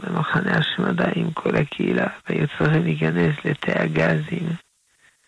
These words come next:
אמרו, "הרב, תמיד יש לך דברי תורה.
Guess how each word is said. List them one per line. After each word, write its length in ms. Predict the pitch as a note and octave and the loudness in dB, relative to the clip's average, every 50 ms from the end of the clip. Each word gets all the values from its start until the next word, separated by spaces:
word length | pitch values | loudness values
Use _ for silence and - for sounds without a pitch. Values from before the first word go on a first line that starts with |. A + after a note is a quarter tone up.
| _ _ _ _ _ _ _ _ _ - - | _ _ _ _ _ _ _ _ _ 0 2
אמרו, 220 | F#3 F3 F#3 G3 | 4 4 6 6
"הרב, 380 | G#3 G3+ G3 G#3 G#3+ A3+ G3 F3 | 4 4 4 4 4 4 2 0
תמיד 420 | - - G3 A3 A#3 A#3 A3+ G#3 | 0 0 0 0 2 2 2 2
יש 160 | F3 E3+ E3 D3+ | 2 2 2 2
לך 160 | - E3 D#3 D#3 D#3 F3 | 2 2 2 2 2 2
דברי 340 | F3 E3 D#3 D#3 D#3+ D#3 | 2 0 2 2 2 0
תורה. 420 | D3+ - - - D#3+ - - - | 0 -2 -2 -2 0 0 0 -2